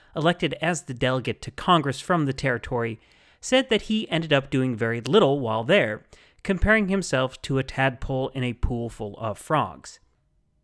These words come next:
That may have been true, but the legislature certainly kept him busy with requests to Congress. Throughout the first session, the territory's elected leaders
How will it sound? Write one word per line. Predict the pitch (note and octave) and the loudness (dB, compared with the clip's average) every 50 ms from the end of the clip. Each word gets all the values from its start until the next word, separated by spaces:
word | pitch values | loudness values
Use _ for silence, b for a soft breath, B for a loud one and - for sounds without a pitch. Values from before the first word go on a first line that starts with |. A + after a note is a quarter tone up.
| _ _ _ _ _ | _ _ _ _ _
That | - D3 E3+ A3+ - - | 2 2 2 2 2 0
may | D#3+ C#3+ D3 E3 | 2 2 4 4
have | D#3 E3 F3 D3+ B2 | 4 2 0 0 2
been | A#2+ B2 C3+ D3+ | 2 2 2 2
true, | C3 - - D4 D4+ C#3+ G#2+ - - b b b b b b b b | 0 0 0 0 0 0 -4 -8 -12 b b b b b b b b
but | - G#3 - - G#3 | 0 0 0 0 2
the | E3+ F#3 | 2 4
legislature | F3+ E3+ F3+ G3 G#3 G3 - - C#3 C#3 - E3 D3 - _ _ _ - | 4 4 2 2 0 -2 0 0 -2 0 0 -2 -2 -2 _ _ _ -8
certainly | - - B3 C#4+ B3+ A3+ G#3 | 0 0 0 2 2 0 -2
kept | - - G#3 G#3 - - | 0 0 0 -2 -2 -2
him | - F#3 F3+ D#3+ | -4 -4 -4 -2
busy | C3 - - G3+ C#3+ B2 C3 C3 C3 | 2 6 6 6 6 4 2 -2 -2
with | - - C3 D3+ - - | -2 0 0 0 0 -2
requests | E3 D3 D#3 C#3+ - - B2+ A2+ - - - - - | -4 -4 -4 -2 0 0 0 0 0 -4 -10 -14 -12
to | - - - A3+ A3+ E3+ C3 | -8 -2 0 2 2 2 0
Congress. | - - - B2+ B2 A#2+ - E2 - - - - - _ _ _ _ _ _ _ _ _ _ _ _ _ _ _ _ _ _ | -2 -6 -8 -8 -8 -8 -8 -12 -14 -14 -16 -18 -20 _ _ _ _ _ _ _ _ _ _ _ _ _ _ _ _ _ _
Throughout | - F#3 F#3 G#3+ B3+ D4 G3 F#3+ F3+ | 2 6 6 8 6 6 2 0 -2
the | G#3 | 0
first | G#3 - D#3+ D#3 - - | 0 2 0 0 -2 -2
session, | - - A2 - - - - - - B B B B B B | -4 -4 -4 -4 -6 -10 -12 -14 -16 B B B B B B
the | - D3+ | -4 -4
territory's | - - A#3 C4 B3 - - G3 F3+ F3 E3 | 0 2 2 2 2 2 2 2 2 2 2
elected | - - C3 C#3+ F3 - - G#3 F#3 D3+ | 0 0 2 2 0 0 0 -2 -2 -2
leaders | C3+ A#2+ A#2 - A#2+ A2 - | -4 -4 -2 -2 -4 -6 -8